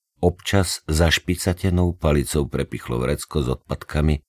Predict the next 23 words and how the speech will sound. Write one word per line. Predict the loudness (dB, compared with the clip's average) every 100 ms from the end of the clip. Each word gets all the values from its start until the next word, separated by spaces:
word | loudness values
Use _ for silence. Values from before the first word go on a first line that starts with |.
| _ -6
a | -2
presne | 4 4 4 6 6
mierenými | 6 6 6 6 6 4 2 -2 -2
údermi | 0 4 4 4 2 2 -2
rozmetalo | 0 2 2 2 2 0 0
jeho | -2 -4 -6
obsah | -10 -10 -6 -6 -8
po | -10 -8 -8
okolí. | -8 -8 -8 -12 -18 _ _ _ _ -6
Dievčina | 2 6 6 6 6 6
odborným | 6 4 4 6 4 2 -2
okom | 0 2 2
skontrolovala, | 2 4 4 4 4 4 2 2 -2
čo | -2 0
je | 0
v | 0 2
ňom, | 4 2 0 _ _
a | 0
keď | 2 4 6
nenašla | 6 4 2 0
nič | 0 -2
zaujímavé, | 2 4 6 6 6 4 2 2
podišla | 0 0 0 0